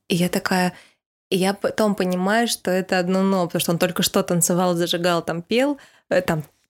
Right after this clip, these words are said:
там толпа ревела просто от, от его сообщений, от его. А я так была настроена, я так ждала, я так волновалась с-, в свою очередь.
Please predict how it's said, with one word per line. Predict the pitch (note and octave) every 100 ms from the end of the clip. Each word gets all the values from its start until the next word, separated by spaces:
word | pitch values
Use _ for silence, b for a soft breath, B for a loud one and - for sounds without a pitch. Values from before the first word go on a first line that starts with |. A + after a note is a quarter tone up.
| -
там | F3+ F3
толпа | G#3 G#3 A3+ G3+
ревела | G#3 F#3 G3+ F#3 E3+
просто | F3+ F3+ - F3 E3+
от, | F3
от | F3+ -
его | G3 F3 F#3+ F#3+ F#3 F3+ F3+ F3+
сообщений, | - F#3 F#3 - B3 D4 D4 A3 G3+
от | -
его. | G3+ G3 G3 -
А | -
я | G#3
так | G#3+ A3
была | F#3+ G3 F#3+
настроена, | F#3+ - A3 G#3 G3
я | F#3
так | G3+ F3+
ждала, | - F#3+
я | G3
так | G3 F#3+
волновалась | G3 G3 G3+ G3+ G#3+ -
с-, | - - - - A#3
в | A3
свою | A#3 - F4+ E4 E4
очередь. | F4 - D4+ C#4+ -